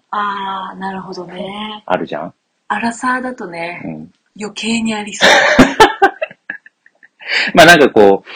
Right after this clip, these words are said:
Speaker 2: 仕事が忙しい、忙しいと言って家事をしない彼氏と七年間同棲をしてる主人公みたいなさ。
Speaker 1: へー。
Speaker 2: うん。
Speaker 1: でもその主人公もすごい働いてるわけでしょ？
Speaker 2: あ、もう働いてる、働いてる。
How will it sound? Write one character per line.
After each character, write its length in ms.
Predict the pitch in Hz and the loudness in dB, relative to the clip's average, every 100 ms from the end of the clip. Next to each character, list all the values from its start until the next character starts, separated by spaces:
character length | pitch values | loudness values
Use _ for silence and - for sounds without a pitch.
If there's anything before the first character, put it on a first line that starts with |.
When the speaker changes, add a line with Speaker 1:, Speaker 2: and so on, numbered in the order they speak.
| - - - | -16 -18 -4
Speaker 2:
仕 120 | - | 4
事 220 | 143 156 156 | 6 8 8
が 100 | 151 | 8
忙 260 | 160 151 | 8 6
し 180 | 147 156 | 6 2
い、 20 | |
忙 260 | 123 131 135 | 4 4 2
し 200 | - 143 | 4 2
い 60 | |
と 100 | - | 2
言 100 | 92 | -4
っ 20 | - | -2
て 180 | 95 92 | -2 0
家 180 | 135 | 2
事 160 | 123 117 | 4 2
を 80 | 85 | 2
し 180 | - 92 | -2 -4
な 100 | 85 | -4
い 40 | |
彼 260 | - 87 82 | -2 -4 -4
氏 80 | - | -6
と 120 | 87 | -2
七 160 | 90 | 0
年 160 | 120 135 | 2 2
間 180 | 87 78 | 0 -2
同 160 | 95 | 0
棲 220 | 92 - 90 | 0 -2 -4
を 40 | |
し 60 | - | -2
て 80 | |
る 80 | 95 | -2
主 160 | - 92 | -2 0
人 160 | 101 | 0
公 140 | 87 85 | -2 -4
み 80 | - | -4
た 80 | |
い 40 | 165 | -4
な 60 | |
さ。 140 | - - - - - | -2 0 0 -2 -16
Speaker 1:
へ 400 | 220 190 196 196 196 202 196 190 190 180 - _ - | -14 -12 -12 -16 -20 -20 -20 -16 -14 -14 -16 _ -12
ー。 40 | - | -10
Speaker 2:
う 20 | |
ん。 300 | 151 76 - _ 302 | -10 -14 -18 _ -6
Speaker 1:
で 80 | |
も 100 | 294 | -2
そ 120 | 240 254 | 0 -2
の 80 | |
主 180 | 247 277 | -4 -6
人 220 | 269 302 | -4 -6
公 160 | - 160 | -4 -6
も 100 | 160 | -6
す 140 | - | -12
ご 160 | 202 185 | -8 -6
い 100 | 156 | -8
働 540 | - - 165 170 160 | -10 -16 -10 -6 -6
い 40 | 160 | -6
て 120 | 165 | -8
る 80 | 156 | -10
わ 80 | 151 | -12
け 100 | 165 | -8
で 80 | |
し 80 | - | 4
ょ？ 60 | 143 | 6
Speaker 2:
あ、 80 | 131 | 8
も 180 | 117 | 6
う 40 | 107 | 4
働 260 | 107 101 | 4 4
い 20 | 90 | 4
て 80 | |
る、 60 | 85 | 0
働 200 | 82 - | -2 -6
い 40 | |
て 80 | - | -6
る。 180 | 85 | -8